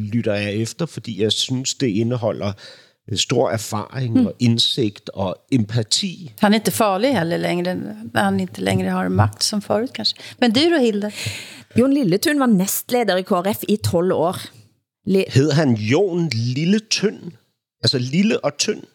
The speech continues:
Speaker 2: Han var veldig liten, men han var ikke så be-, veldig tynn, men han heter Jon Lilletun.
Speaker 1: Mm.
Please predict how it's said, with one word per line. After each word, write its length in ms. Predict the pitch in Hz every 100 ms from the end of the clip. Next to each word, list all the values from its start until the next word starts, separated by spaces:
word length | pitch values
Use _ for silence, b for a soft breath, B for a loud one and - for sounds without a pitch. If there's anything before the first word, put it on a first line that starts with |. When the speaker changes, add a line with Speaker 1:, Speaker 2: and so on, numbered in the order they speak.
| _ _ _ _ 190
Speaker 2:
Han 160 | 214
var 100 | 226
veldig 280 | 214 165 175
liten, 360 | 196 156 - 226
men 140 | 214
han 220 | 185 170
var 100 | 170
ikke 220 | 180 - 214
så 120 | 196
be-, 180 | 185 156
veldig 320 | 175 143 156
tynn, 280 | - 220 285 -
men 160 | - 185
han 140 | 202
heter 320 | 175 - 196 - _
Jon 320 | 175 170 180 - -
Lilletun. 800 | 170 160 170 _ - 214 190 139 _ _
Speaker 1:
Mm. 200 | 98 82